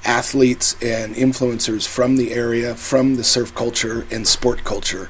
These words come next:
So, um, we, uh, we brought in and have co-investors in the company, uh, Teddy Thomas, uh, you know, pretty popular rugby star, um, in France, uh, Jeremy Flores, uh, you know, an Olympian and one of France's greatest ever surfers, along with Michel Berez,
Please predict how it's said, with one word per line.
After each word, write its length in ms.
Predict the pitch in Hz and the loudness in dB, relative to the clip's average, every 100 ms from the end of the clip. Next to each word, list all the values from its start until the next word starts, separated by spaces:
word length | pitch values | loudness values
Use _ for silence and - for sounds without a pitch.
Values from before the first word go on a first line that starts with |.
| - - - - | -14 -14 -12 -10
So, 500 | - - 127 120 113 - | 0 6 8 6 2 -2
um, 420 | 120 117 110 104 127 | -4 -4 -6 -8 -8
we, 580 | 117 131 131 123 110 - | -4 -2 0 -2 -4 -2
uh, 380 | 127 120 113 107 | -2 -2 -6 -2
we 200 | 127 131 | 4 4
brought 440 | - - 139 151 | 4 2 6 6
in 360 | 135 127 123 123 | 6 4 0 -2
and 200 | 113 113 | -6 -4
have 300 | 101 123 - | -2 -4 -2
co-investors 760 | - 151 135 113 113 - 120 | 2 4 4 2 0 0 -2
in 100 | 113 | -2
the 80 | 104 | -6
company, 580 | 98 123 120 120 120 120 | -6 -6 -4 -4 -4 -4
uh, 160 | 101 92 | -8 -4
Teddy 280 | - 131 117 | 0 0 0
Thomas, 540 | 123 123 131 127 - - - - - | 0 2 4 4 2 -2 -14 -14 -8
uh, 280 | 107 101 98 | -6 -4 -2
you 100 | 113 | -2
know, 100 | 101 | -4
pretty 320 | - 131 120 | -2 0 0
popular 520 | - - 120 135 123 | -2 -4 0 2 4
rugby 400 | 117 127 127 135 | 4 2 4 2
star, 500 | 127 135 131 127 123 - | 4 4 2 2 0 -4
um, 240 | 127 113 113 | -8 -8 -2
in 180 | 123 | -2
France, 500 | 117 127 123 127 - | 0 -2 0 0 0
uh, 180 | - 107 107 | -2 -8 -2
Jeremy 340 | 123 127 120 | 2 2 2
Flores, 640 | 113 139 131 131 131 - - - - - - | 0 6 8 8 6 0 -4 -16 -16 -16 -10
uh, 380 | 107 104 107 107 | -8 -6 -6 -8
you 120 | 110 | -8
know, 100 | 107 | -8
an 140 | - 120 | -6 -2
Olympian 540 | 123 131 139 131 127 | 2 2 4 6 4
and 160 | 113 113 | 2 -4
one 100 | 117 | -4
of 100 | - | -2
France's 460 | 131 123 - 117 | 0 0 0 -2
greatest 380 | - 123 123 110 | 0 2 4 2
ever 180 | 123 117 | 0 0
surfers, 680 | 107 127 123 127 123 - - | 0 0 0 2 0 -2 -6
along 300 | 113 113 110 | -6 -4 -6
with 180 | 101 | -10
Michel 360 | 110 107 131 123 | -6 -2 0 0
Berez, 580 | 113 117 123 127 123 | 0 0 2 2 2